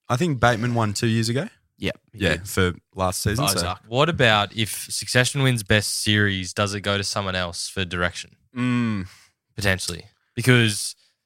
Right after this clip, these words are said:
Speaker 3: I thought Severance was directed really well. Like,
Speaker 1: Yeah.
Speaker 3: it's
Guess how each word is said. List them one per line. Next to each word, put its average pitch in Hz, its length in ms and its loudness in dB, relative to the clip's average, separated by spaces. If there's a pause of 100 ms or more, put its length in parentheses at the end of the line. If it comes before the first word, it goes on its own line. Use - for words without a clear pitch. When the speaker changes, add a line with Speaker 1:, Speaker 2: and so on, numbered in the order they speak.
(420)
Speaker 3:
I 113 180 6
thought 147 340 2 (320)
Severance 110 540 0
was 104 380 -4 (540)
directed 101 460 -2
really 92 420 -2
well. 85 380 -4
Like, 87 480 -2
Speaker 1:
Yeah. 98 100 -6
Speaker 3:
it's - 360 -6